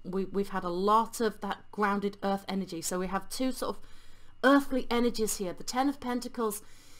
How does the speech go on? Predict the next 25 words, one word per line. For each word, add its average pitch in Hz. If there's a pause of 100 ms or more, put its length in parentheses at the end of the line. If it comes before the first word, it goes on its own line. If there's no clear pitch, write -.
(140)
it's 240
Mercury 233
in 196
Virgo. 196 (500)
It -
talks 302
about, 247 (120)
um, 262 (240)
<clears throat> 240 (540)
accomplishments, - (760)
security, 240
family, 226
um, 185 (100)
like, 285 (220)
the 226
nice 294
home. 214
You 226
know, 240
it's, - (1080)
the 226
Ten 330
of 285
Cups -
is 247